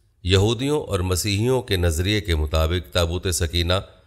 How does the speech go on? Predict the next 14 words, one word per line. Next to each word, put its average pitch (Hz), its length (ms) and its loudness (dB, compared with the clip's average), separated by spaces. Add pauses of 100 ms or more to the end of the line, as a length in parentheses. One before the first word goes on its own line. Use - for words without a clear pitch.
(240)
मूसा 107 380 0
अलैहिस्सलाम 82 520 2
ने 82 160 0
खुदा 85 300 0
के 80 160 -6
कहने 82 320 2
पर 80 180 -4
बनाया 76 380 2
था 90 140 -2
और 87 100 0
उसमें 85 280 -2
वो 82 140 -2
पत्थर 85 400 -2
की 82 280 -4